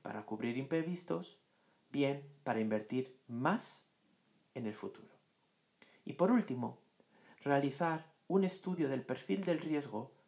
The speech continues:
de cada uno de vosotros para establecer el riesgo máximo a asumir y, por tanto,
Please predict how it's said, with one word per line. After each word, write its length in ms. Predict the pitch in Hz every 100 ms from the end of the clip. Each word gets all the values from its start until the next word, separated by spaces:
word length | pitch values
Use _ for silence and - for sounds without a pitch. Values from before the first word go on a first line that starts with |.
| -
de 120 | 117
cada 240 | 113 113 127
uno 180 | 190
de 60 | 185
vosotros 580 | 160 156 123 - 120 -
para 180 | 113 110
establecer 600 | - 107 110 165 151 - -
el 120 | -
riesgo 400 | - 214 196 170
máximo 460 | 156 175 - 139 113
a 40 |
asumir 500 | 113 120 127 117 - -
y, 100 | 127
por 180 | 120 -
tanto, 420 | 180 160 120